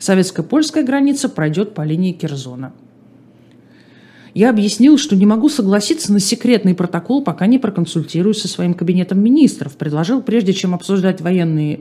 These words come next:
э, вопросы, прояснить политические и не попробовать ли нам совместить два наших документа в один.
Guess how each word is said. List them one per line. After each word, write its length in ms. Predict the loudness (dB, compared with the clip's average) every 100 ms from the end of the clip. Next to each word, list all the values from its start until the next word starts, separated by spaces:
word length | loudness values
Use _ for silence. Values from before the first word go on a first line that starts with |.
| -8
э, 200 | -6 -4
вопросы, 500 | -4 -4 -6 -6 -8
прояснить 560 | -6 -4 -4 -4 -8 -2
политические 880 | 0 0 -2 -6 -6 -6 -4 -4 -4 -20 -18 -4
и 180 | 2 6
не 120 | 6
попробовать 640 | 4 -2 0 2 2 0
ли 80 | 2
нам 200 | 4 2
совместить 680 | 2 0 4 2 2 -2 0
два 220 | 2 2
наших 300 | 2 -2 -2
документа 540 | -4 -2 -2 -2 -2 -4
в 60 |
один. 340 | -4 -2 -2